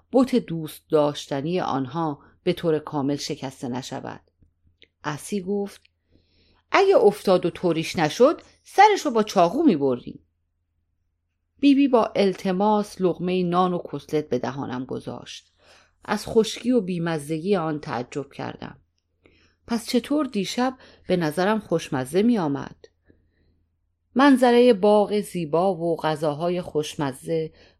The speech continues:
مقابل چشمانم آمد. عطر اشتها برانگیز کباب را حس کردم. شادی را دیدم که کباب درازی را با لذت در دهان گذاشت و به من فخر فروخت.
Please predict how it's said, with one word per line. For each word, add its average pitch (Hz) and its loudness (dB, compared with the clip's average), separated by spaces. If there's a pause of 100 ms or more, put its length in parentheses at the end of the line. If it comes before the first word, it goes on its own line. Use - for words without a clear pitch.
مقابل 175 0
چشمانم 143 -6
آمد. 120 -12 (400)
عطر 208 -2
اشتها 160 -2
برانگیز 151 -4
کباب 165 -2
را 151 -4 (300)
حس - -4
کردم. - -12 (1200)
شادی 233 2
را 254 4
دیدم 208 0
که - -10
کباب 175 0
درازی 175 0
را 143 -6 (460)
با 190 4
لذت 196 0
در 170 0
دهان 151 -4
گذاشت 151 -6
و 143 -6 (320)
به 151 -2
من 151 0
فخر 160 -8
فروخت. - -14